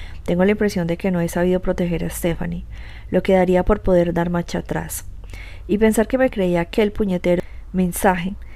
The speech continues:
Era yo quien le estaba diciendo hace una semana que no había motivo por preocuparse". "No podía saberlo, Michael. No se atormente en vano porque de todas formas en aquel momento ya estaba muerta, no quedaba ya nada que hacer". Michael se desplomó en la silla, aterrado,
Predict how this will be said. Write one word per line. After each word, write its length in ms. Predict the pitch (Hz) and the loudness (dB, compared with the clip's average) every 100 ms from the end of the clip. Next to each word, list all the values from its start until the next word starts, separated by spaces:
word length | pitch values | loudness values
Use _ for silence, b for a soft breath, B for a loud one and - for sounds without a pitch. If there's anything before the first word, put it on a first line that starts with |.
| B B | B B
Era 160 | 180 180 | 4 6
yo 200 | 190 220 | 6 4
quien 140 | 240 | 4
le 60 | 214 | 2
estaba 280 | - 180 180 | 0 -2 0
diciendo 400 | 202 180 170 170 | 0 0 0 -2
hace 140 | 202 | 0
una 120 | 202 | 0
semana 400 | 202 175 196 214 | 0 0 2 0
que 120 | 208 | -2
no 100 | 170 | -4
había 240 | 165 175 190 | -2 0 0
motivo 640 | 180 175 180 - 214 226 | 0 -2 -6 -2 2 2
por 260 | - 226 196 | 4 2 4
preocuparse". 760 | 180 175 165 - 170 165 - - - - - B B B B B B | 0 0 -4 -4 -4 -4 -10 -10 -14 -14 -16 B B B B B B
"No 260 | 170 185 196 | 2 4 6
podía 320 | 214 214 202 | 8 8 8
saberlo, 480 | 196 185 170 165 160 | 4 0 2 2 0
Michael. 380 | 160 156 - - B B B | 0 -2 -6 -10 B B B
No 100 | 185 | 2
se 80 | 185 | 4
atormente 480 | 233 233 185 170 190 | 4 4 4 0 0
en 100 | 196 | 2
vano 240 | 226 240 | 4 2
porque 260 | 233 196 - | 0 -2 2
de 140 | 175 | 2
todas 300 | 175 180 208 | 2 0 0
formas 340 | - 226 208 208 | 2 2 2 0
en 80 | 180 | -2
aquel 220 | 180 180 | -2 -2
momento 340 | 190 240 247 | 0 0 0
ya 120 | 185 | 0
estaba 300 | 175 - 180 175 | -2 -2 -2 2
muerta, 360 | 185 - - | 2 0 -4
no 160 | 175 175 | -6 -2
quedaba 340 | 190 185 185 | 2 4 4
ya 140 | 185 185 | 4 2
nada 280 | 190 196 | 2 2
que 140 | 190 185 | 0 -4
hacer". 340 | - - - - - B B B B B | -6 -8 -8 -12 -12 B B B B B
Michael 360 | - 208 220 262 | 4 4 4 2
se 100 | 254 | 2
desplomó 380 | 214 - 180 175 | 2 2 0 2
en 80 | |
la 100 | 175 | 0
silla, 400 | 185 240 233 233 | 0 0 0 0
aterrado, 640 | 185 175 170 170 165 170 | -2 -2 0 2 2 0